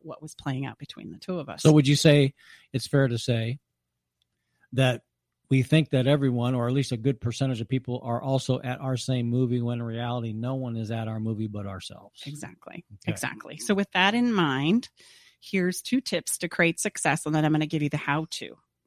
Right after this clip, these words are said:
Speaker 1: okay? You need to understand that success in navigating these situations is not hinged upon what the other person does or does not do.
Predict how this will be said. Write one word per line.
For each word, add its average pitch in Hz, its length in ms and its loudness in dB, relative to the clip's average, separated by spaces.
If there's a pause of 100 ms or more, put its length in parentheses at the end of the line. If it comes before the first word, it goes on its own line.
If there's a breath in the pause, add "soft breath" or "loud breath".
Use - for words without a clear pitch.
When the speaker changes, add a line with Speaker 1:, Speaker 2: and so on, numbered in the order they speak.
(100)
Speaker 1:
okay? 165 240 -2 (920 soft breath)
You 180 100 2
need 220 180 6
to 311 60 2
understand 175 540 4
that - 100 -4
success - 560 -2
in 202 100 4
navigating 165 480 2
these 143 180 -2
situations 147 800 -2
is 160 160 -4
not 156 280 0
hinged 175 480 2
upon 151 540 0 (260 soft breath)
what 165 240 -2
the 208 160 -4
other 175 200 -2
person 151 480 -4
does 139 340 -4
or 151 100 -6
does 143 380 -4
not 131 300 0
do. 117 300 -6